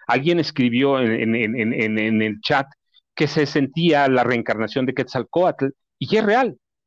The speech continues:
Él se sentía que era la serpiente emplumada, dios del aprendizaje, las ciencias, las artes,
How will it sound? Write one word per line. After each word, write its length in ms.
Él 180
se 140
sentía 480
que 100
era 140
la 120
serpiente 520
emplumada, 640
dios 440
del 140
aprendizaje, 1120
las 200
ciencias, 720
las 260
artes, 640